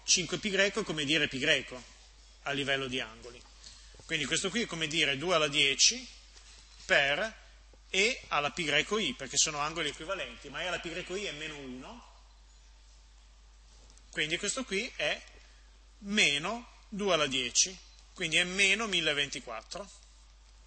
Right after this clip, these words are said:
Potenza della forma esponenziale.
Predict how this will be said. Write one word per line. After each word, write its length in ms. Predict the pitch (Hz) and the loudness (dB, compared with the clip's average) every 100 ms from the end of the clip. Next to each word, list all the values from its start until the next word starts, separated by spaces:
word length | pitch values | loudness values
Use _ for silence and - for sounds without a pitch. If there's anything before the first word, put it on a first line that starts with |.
| - - - - - - - - - - - - - - - - - - - - - | -20 -20 -20 -20 -20 -20 -20 -20 -20 -20 -20 -20 -20 -20 -20 -20 -20 -20 -20 -20 -14
Potenza 520 | 196 196 180 190 - | -8 -4 -2 -4 -6
della 180 | 208 170 | -6 -6
forma 240 | - 135 | -8 -10
esponenziale. 760 | 147 - 123 120 123 110 - - | -12 -14 -12 -10 -10 -14 -20 -20